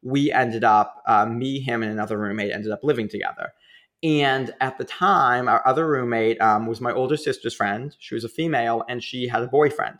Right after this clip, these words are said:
And so she would spend half the week at, um, the boyfriend's house. And I came down with a mysterious illness. I woke up one day and I was vomiting blood.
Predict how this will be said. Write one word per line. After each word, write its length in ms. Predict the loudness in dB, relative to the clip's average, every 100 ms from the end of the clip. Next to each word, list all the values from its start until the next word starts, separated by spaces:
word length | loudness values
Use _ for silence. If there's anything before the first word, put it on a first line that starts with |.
| _
And 160 | -10 -4
so 160 | 0 0
she 320 | -2 -6 -4
would 180 | -6 -2
spend 240 | -2 0
half 180 | -2 -4
the 80 | -6
week 240 | -6 -6 -4
at, 280 | -2 -2 -6 _ -20 -2
um, 600 | 2 4 4 0 -4 -10 -18 _
the 80 | -2
boyfriend's 440 | 0 2 -2 0
house. 300 | 0 0 -2 -12 -20 _ -2
And 400 | 2 2 2 0 0
I 460 | 2 2 0 -2 -6
came 240 | -6 -4
down 420 | 2 2 2 -2
with 140 | -6 -8
a 40 |
mysterious 540 | -10 -4 -2 -2 -4
illness. 540 | -8 -10 -12 -20 -20 -20 _
I 80 | 2
woke 180 | 2 4
up 140 | 2
one 140 | 0 0
day 180 | 0 0
and 80 |
I 60 | -4
was 100 | -4
vomiting 340 | -2 -2 -4
blood. 300 | -6 -4 -6